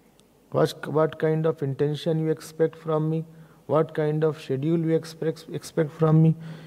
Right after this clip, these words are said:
You are not sitting without expectation. As you have expectation from me, from you also others also have expectation, which are a valid expect-, expectation.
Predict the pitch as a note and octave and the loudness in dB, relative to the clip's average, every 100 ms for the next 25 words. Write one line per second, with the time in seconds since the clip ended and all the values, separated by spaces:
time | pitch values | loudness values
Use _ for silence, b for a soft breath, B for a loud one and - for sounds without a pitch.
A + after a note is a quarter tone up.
0 | B - B2+ B2 C#3+ F3 - C#3+ D#3+ D#3 | B 4 4 6 6 4 2 0 2 2
1 | A#2 B2 E3+ D3 - - A2 A2 A2 D3+ | 4 4 2 0 -6 -8 -8 -8 -10 -12
2 | G3 _ _ B B B B B A2+ D#3 | -16 _ _ B B B B B 0 2
3 | C3 A#2 F3 G3 E3+ F3 E3+ - C3+ - | 0 0 2 2 2 0 -4 -4 -4 -2
4 | - - F#3+ E3+ C#3+ B2 G#2+ G2+ C#3 _ | -4 -2 -2 -2 -2 -4 -4 -8 -10 _
5 | b b b b - D3 C3+ E3+ G3+ E3+ | b b b b -4 -2 0 2 6 6
6 | D#3 F3+ D3 C3+ D#3+ - E3 D#3+ F3+ E3+ | 4 2 0 0 -2 0 -2 -2 -4 -4
7 | F3 - F#3 E3+ F3+ - F3 D3+ C3 C#3+ | -6 -10 -12 -8 -8 -6 -4 -4 -4 -4
8 | C3 A2 A2 C#3 D#3 D#3+ - F#3 - - | -4 -4 -2 -2 0 -2 -6 -10 -10 -8
9 | F3 E3 - F#3 - F#3 - G3+ | -8 -8 -6 -6 0 -2 2 0